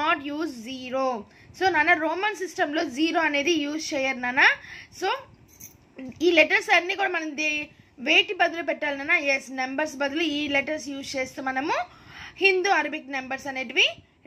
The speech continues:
రాయొచ్చు. To form Hindu Arabic numbers. ఓకే నాన్న? Now see నాన్న, in page number nineteen,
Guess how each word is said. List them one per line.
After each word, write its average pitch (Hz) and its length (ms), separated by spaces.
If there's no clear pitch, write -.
రాయొచ్చు. 254 420
To 320 60
form 403 220
Hindu 277 280
Arabic 269 320
numbers. 190 300
ఓకే 359 180
నాన్న? 339 240
Now 349 80
see 453 140
నాన్న, 403 160
in 370 60
page 349 240
number 370 200
nineteen, 359 460